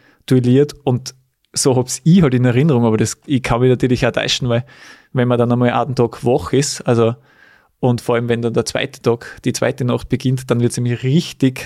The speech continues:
richtig hart. Das hab ich mir nicht so brutal vorgestellt, aber da bin ich, äh, bis in die Südsteiermark, also fast meine Heimat, hab ich mich mit dem Markus Hager eigentlich immer um den ersten Platz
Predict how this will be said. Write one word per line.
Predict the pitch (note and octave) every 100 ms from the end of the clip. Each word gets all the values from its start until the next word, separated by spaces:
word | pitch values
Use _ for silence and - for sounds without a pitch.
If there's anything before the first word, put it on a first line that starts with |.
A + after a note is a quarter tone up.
| - -
richtig | C#3+ D#3 - B2+
hart. | C3+ - - - - -
Das | - -
hab | C3+
ich | C3+
mir | C3 B2
nicht | B2 C3+ D#3+
so | D3+
brutal | C3+ C3 A2+
vorgestellt, | B2+ C3+ D3 - C3+ C3+ - _ - _ _ -
aber | C3 C3+
da |
bin | B2+ C#3
ich, | C#3 C3+ - -
äh, | D#3+ -
bis | D3 F#3 - -
in | - C#3+ C3 B2+ B2
die | A#2
Südsteiermark, | - D#4 E4 - A#2+ B2 F3 - - - C#3
also | - A2+ -
fast | - C3+ - -
meine | B2
Heimat, | B2 D3+ C#3+ - - - - -
hab | B2+ B2
ich | C3
mich | C3 C3+ D#3 C#3+
mit | B2+
dem | B2+
Markus | A#2+ - - -
Hager | A#2+ D3+
eigentlich | C#3 C3
immer | D3+ C3+
um |
den | B2
ersten | B2+ B2+ - C#3 C3
Platz | D#3 B2+ - -